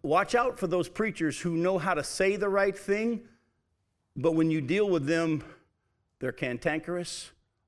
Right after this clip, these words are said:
argumentative, abusive, power hungry,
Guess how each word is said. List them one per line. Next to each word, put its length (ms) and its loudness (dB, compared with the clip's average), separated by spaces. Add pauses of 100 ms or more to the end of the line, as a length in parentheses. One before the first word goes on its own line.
argumentative, 880 0 (480)
abusive, 800 -2 (680)
power 300 0
hungry, 480 -2